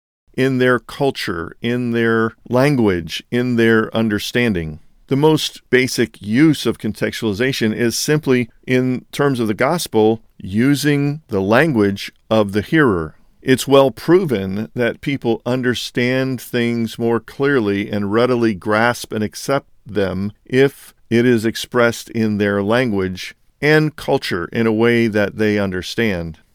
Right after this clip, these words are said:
Contextualization is a huge and broad topic,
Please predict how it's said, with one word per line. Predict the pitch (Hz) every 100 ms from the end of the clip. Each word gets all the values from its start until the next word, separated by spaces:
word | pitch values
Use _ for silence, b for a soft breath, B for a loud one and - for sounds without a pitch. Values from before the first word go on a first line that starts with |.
| _ _
Contextualization | - 131 165 - 135 120 143 - 127
is | 110 120 113
a | 104
huge | - 165 156 127 95
and | 98 104
broad | 95 107 110 92
topic, | - 104 80 76